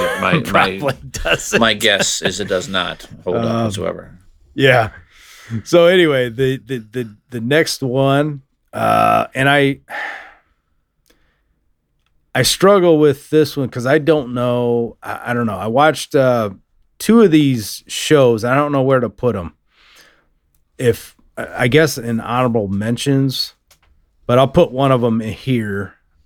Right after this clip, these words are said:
Speaker 2: Uh, uh, Perfect Strangers. I watched that, and I, I, I, I don't even remember all about it. Uh, it, I,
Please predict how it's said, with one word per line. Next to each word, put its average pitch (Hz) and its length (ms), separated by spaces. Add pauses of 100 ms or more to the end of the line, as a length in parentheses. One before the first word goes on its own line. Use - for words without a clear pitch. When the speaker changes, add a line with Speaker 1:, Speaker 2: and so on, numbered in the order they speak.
Speaker 2:
Uh, 98 560 (1200)
uh, 82 320 (100)
Perfect 170 360
Strangers. 139 920 (800)
I 104 60
watched 113 340
that, 110 520 (760)
and 104 120
I, 98 60
I, 98 300 (320)
I, 120 240
I - 120 (120)
don't 170 280
even 147 300
remember 117 800 (1800)
all 139 220
about 117 420
it. - 360 (260)
Uh, 85 500
it, 85 220 (100)
I, 104 160